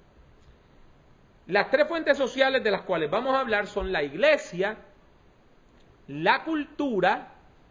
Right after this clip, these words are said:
y la realidad social. Iglesia, cultura y realidad social. La iglesia, usted me va a decir,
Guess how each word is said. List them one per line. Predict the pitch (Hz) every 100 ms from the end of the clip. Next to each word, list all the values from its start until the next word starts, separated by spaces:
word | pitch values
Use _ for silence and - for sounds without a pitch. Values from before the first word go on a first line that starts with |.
| - - _ - _ - _
y | 208
la | 247 240
realidad | 202 185 170 151 185 208 - -
social. | - - - - 104 - _ _ _ _ _ _ _
Iglesia, | - 147 185 269 277 277
cultura | 240 220 - 302 311 254 -
y | 170
realidad | 151 135 120 127
social. | - - - - - - - - - - - - - - -
La | - 226
iglesia, | 247 311 320 - 170 123 135 - -
usted | 170 226
me | 247 262
va | 254
a |
decir, | 262 - 277